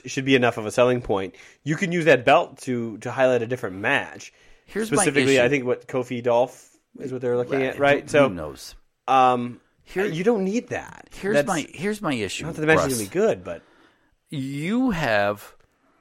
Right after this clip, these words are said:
Speaker 2: the, once again, the most talented roster
Speaker 1: Yeah.
Speaker 2: in wrestling history, right? I mean, we can agree through N X T and all
Speaker 1: Oh, the
Speaker 2: this stuff.
Speaker 1: talent's fan-, phenomenal, off the charts.
Speaker 2: Wrestling history,
Speaker 1: Yeah.
Speaker 2: the greatest, the greatest
Speaker 1: Sure.
Speaker 2: roster ever.
Speaker 1: Yeah.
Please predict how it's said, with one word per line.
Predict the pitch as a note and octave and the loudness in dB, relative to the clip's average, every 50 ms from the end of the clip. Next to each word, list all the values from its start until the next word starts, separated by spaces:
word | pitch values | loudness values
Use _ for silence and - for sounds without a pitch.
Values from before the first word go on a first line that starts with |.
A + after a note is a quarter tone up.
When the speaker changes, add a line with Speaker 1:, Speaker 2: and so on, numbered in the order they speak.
| _ _ _ _ _ _ - - | _ _ _ _ _ _ -18 -16
Speaker 2:
the, | A#2+ A2+ G#2+ G#2+ A#2+ C#3+ C3+ | -14 -14 -14 -12 -10 -8 -2
once | B2 C#3+ D#3+ E3 - | 0 0 0 0 -2
again, | - A2 G#2+ E2+ - - | -6 -6 -6 -8 -8 -8
the | G#2+ | -4
most | G#2+ A#2 A2 - - - | 0 0 0 0 0 -2
talented | - C#3 D3 D#3 D3 - D3+ A#2+ | -2 0 0 -2 -4 -6 -4 0
roster | A#2+ A2 A2 - - - A2+ A2 | 0 0 0 -2 -4 -6 -6 -4
Speaker 1:
Yeah. | - A2+ | -4 -4
Speaker 2:
in | A#2+ A2+ G#2+ | -4 -4 -4
wrestling | G2 A2+ C3 D3 D#3 - - F#3 F3 E3+ D#3 C#3+ | 0 2 2 2 2 0 -2 -2 -2 -2 -2 -2
history, | B2 G2+ - A#2 A2 - - - - E2+ D#2 D2 C#2+ - _ _ | -4 -4 -4 -4 -4 -4 -6 -10 -12 -14 -14 -14 -16 -18 _ _
right? | - G2 G#2+ C3+ - - _ _ _ _ _ _ _ - F#2 | -2 0 0 0 -2 -6 _ _ _ _ _ _ _ -6 -4
I | - B2+ | -2 0
mean, | C3 C3+ C#3+ C#3+ C#3 C3+ C#3 C3 | 2 2 2 2 2 0 0 0
we | C3+ D3 D3 | -2 -4 -4
can | C3 - D3+ C3+ | -4 -4 -2 -2
agree | B2+ G#2 F#2+ G#2+ B2+ C#3 C3+ C3 A2+ | -4 -4 -6 -6 -4 -2 -2 -2 -4
through | - B2+ A2 G#2 - | -6 -10 -10 -8 -6
N | - A2+ A#2+ | -4 -4 -4
X | B2 A2 - - | -4 -4 -8 -8
T | - - D3 C#3 | -6 -2 -2 0
and | A#2+ A2 | 2 4
all | C#3+ | 4
Speaker 1:
Oh, | C#3 | 4
the | |
Speaker 2:
this | B2 - | 4 4
stuff. | D3 D#3 | 2 2
Speaker 1:
talent's | D#3+ D3+ C3 - | 4 2 0 -2
fan-, | - B2 G#2 G2 G2 G2+ | -2 -4 -4 -4 -6 -8
phenomenal, | - B2+ A#2+ A2 G2 F2+ D2+ D2 F2+ | -2 -2 0 0 -2 -4 -8 -8 -4
off | F#2 A2 - | -4 -4 -4
the | - - | -4 -4
charts. | - G#2+ F2 - - _ _ - | -6 -6 -6 -6 -14 _ _ -4
Speaker 2:
Wrestling | C3 C#3+ E3 - - - D#3+ D#3+ D3 B2+ | 0 2 2 2 0 -2 -4 -2 -2 -4
history, | A2 - - - - C3+ B2+ - - - G2+ F#2+ E2+ C#2+ | -4 -8 -8 -6 -4 -4 -2 -4 -6 -6 -6 -6 -6 -6
Speaker 1:
Yeah. | D2 F3 D#3+ | -4 -2 -2
Speaker 2:
the | A#2 | -2
greatest, | F#2+ B2 B2 A2 G#2+ - - - - _ | 0 -2 -2 -2 -2 -6 -10 -12 -16 _
the | - B2 A2 G#2+ | -20 -18 -16 -14
greatest | - G#2 A#2 C3+ C#3 - G#2+ - | -10 -6 -2 -2 -2 -2 -2 -2
Speaker 1:
Sure. | A#2+ G2+ | -2 -2
Speaker 2:
roster | F#2+ - - F#2+ F#2+ | -2 -4 -6 -6 -6
ever. | F2 D2 D2 - - _ - | -6 -6 -8 -16 -18 _ -8
Speaker 1:
Yeah. | G3 F#3+ G#2+ | -6 -6 -6